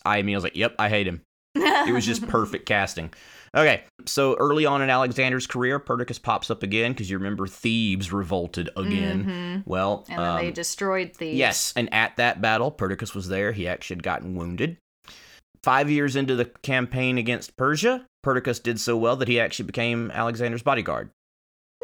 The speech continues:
Speaker 2: Nice.
Speaker 1: Or one of his several bodyguards, but
Speaker 2: Mm-hmm.
Speaker 1: it's a very elite circle.
Speaker 2: I was about to say that's considered more of an honor than being, like, a, a, like, a governor over an area or, like, one of the
Speaker 1: Yeah.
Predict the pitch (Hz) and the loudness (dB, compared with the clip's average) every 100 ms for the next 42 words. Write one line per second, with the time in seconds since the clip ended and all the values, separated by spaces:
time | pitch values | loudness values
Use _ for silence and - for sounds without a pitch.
0 | 571 554 113 98 120 120 104 101 95 - | -6 -4 -2 0 0 0 0 -2 -4 -2
1 | 95 95 92 85 82 82 95 - 87 110 | -2 -2 -2 -2 -2 -2 -4 -4 -4 -2
2 | 104 92 98 95 92 92 92 90 78 - | -2 -4 -6 -6 -4 -2 -2 -4 -6 -6
3 | - 131 - 78 - - 220 196 185 160 | -2 0 -2 -6 -8 -4 -2 0 -2 -4
4 | 175 165 165 - 180 175 165 156 165 - | -4 -4 -6 -6 -8 -8 -6 -6 -8 -8
5 | 180 180 160 160 - 165 165 160 165 170 | -4 -4 -4 -4 -2 -4 -4 -8 -8 -8
6 | 165 165 165 156 - _ - 160 131 165 | -8 -8 -8 -8 -12 _ -10 -10 -8 -8
7 | 160 160 156 170 165 170 175 180 190 - | -6 -8 -4 -6 -4 -8 -8 -10 -10 -8
8 | 185 180 175 - 185 180 180 175 - 160 | -6 -4 -4 -4 -4 -2 -2 -2 -4 -6
9 | 156 151 160 156 160 | -8 -6 -8 -6 -6